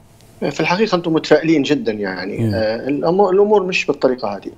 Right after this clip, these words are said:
Speaker 1: الإيطاليين حسوا ال-، في الأيام الأخيرة قبل التدخل التركي كانوا يعتقدوا أن حفتر خلاص حيدخل العاصمة،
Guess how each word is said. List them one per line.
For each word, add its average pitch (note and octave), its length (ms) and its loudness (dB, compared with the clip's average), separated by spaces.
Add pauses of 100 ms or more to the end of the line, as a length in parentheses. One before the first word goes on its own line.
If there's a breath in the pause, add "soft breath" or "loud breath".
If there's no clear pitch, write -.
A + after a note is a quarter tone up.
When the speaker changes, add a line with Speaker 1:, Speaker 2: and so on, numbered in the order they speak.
(680 loud breath)
Speaker 1:
الإيطاليين E3 1300 4 (260)
حسوا C#3 680 0
ال-، B2 400 -2
في A#2 80 -12
الأيام C#3+ 360 4
الأخيرة B2+ 560 2 (600)
قبل D#3+ 140 8
التدخل C3 440 -2
التركي A#2 380 -4
كانوا D#3+ 240 4
يعتقدوا C3 520 -2
أن A#2+ 200 0
حفتر C3 360 -6
خلاص B2 360 -2
حيدخل B2 360 -6
العاصمة، G#2+ 560 -2